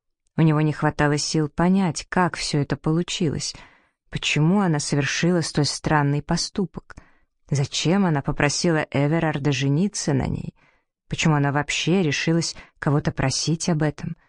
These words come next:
Женщины так не поступают. Тут мысли его зашли в тупик. Женщины так не поступают.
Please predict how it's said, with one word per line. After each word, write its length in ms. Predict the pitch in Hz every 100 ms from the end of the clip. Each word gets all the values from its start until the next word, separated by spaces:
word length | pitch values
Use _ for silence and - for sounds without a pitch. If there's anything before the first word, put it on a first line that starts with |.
| _ _ _ -
Женщины 540 | 143 147 143 147 147
так 180 | 143 -
не 100 | 143
поступают. 880 | - - - - 143 170 165 - - - _ _ _ _ _ _ -
Тут 200 | 147 -
мысли 320 | 147 143 -
его 180 | 139 135
зашли 360 | 135 135 143 135
в 120 | -
тупик. 560 | 147 - 135 - - _ _ _ _ _ _ _ _ -
Женщины 640 | 139 151 143 - 143 139
так 260 | - 143 -
не 100 | 139
поступают. 920 | 139 - - 135 - 131 - - -